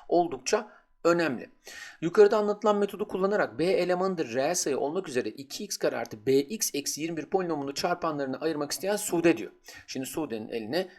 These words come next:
bir ifade vermişler ve Sude de ne yapacak bunu? Tıpkı yukarıdaki kelebek metodunda olduğu gibi çarpanlarını ayırmak istiyor.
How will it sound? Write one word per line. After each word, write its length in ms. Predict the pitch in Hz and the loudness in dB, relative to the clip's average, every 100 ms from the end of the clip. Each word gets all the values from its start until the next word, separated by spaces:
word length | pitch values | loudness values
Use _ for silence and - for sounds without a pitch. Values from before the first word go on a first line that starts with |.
| - | -10
bir 80 | 139 | -8
ifade 380 | 143 143 139 120 | 0 0 2 0
vermişler 560 | 98 90 - 139 165 | 0 -4 -6 -2 -2
ve 80 | 143 | -2
Sude 360 | - 139 104 101 | -2 -4 -4 -4
de 120 | 131 | -2
ne 40 | |
yapacak 400 | 123 - 113 - | -4 -2 -6 -4
bunu? 240 | 107 151 165 | -6 -6 -6
Tıpkı 260 | 139 - | -10 -10
yukarıdaki 480 | 117 123 120 120 - | -8 -4 -2 -4 -8
kelebek 420 | - 123 120 117 | -6 -2 -2 -4
metodunda 360 | 110 95 98 107 | -10 -12 -10 -4
olduğu 280 | 123 127 107 | -2 -2 -4
gibi 160 | 165 | -8
çarpanlarını 680 | 180 151 131 135 123 117 156 | -2 0 0 0 -2 -2 0
ayırmak 300 | 156 143 151 | 0 0 -2
istiyor. 340 | - - - | -2 -4 -6